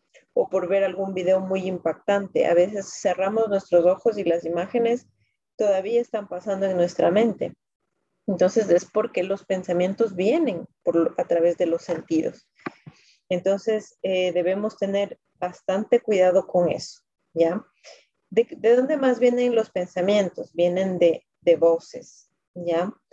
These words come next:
Eh, la Biblia dice que en el mundo existen muchas voces y, y esas voces pueden ser, eh, la voz de Dios, ¿sí? La voz de Dios, la voz de uno mismo,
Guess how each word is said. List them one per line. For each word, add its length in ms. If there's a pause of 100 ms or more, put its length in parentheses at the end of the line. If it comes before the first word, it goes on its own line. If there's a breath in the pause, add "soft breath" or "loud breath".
(320 soft breath)
Eh, 180
la 120
Biblia 320
dice 280
que 120
en 80
el 120
mundo 300
existen 540
muchas 440
voces 560 (600 soft breath)
y, 720
y 180
esas 320
voces 420
pueden 380
ser, 380 (100)
eh, 680
la 180
voz 300
de 160
Dios, 580 (420)
¿sí? 340 (600)
La 140
voz 200
de 140
Dios, 420
la 140
voz 280
de 120
uno 300
mismo, 760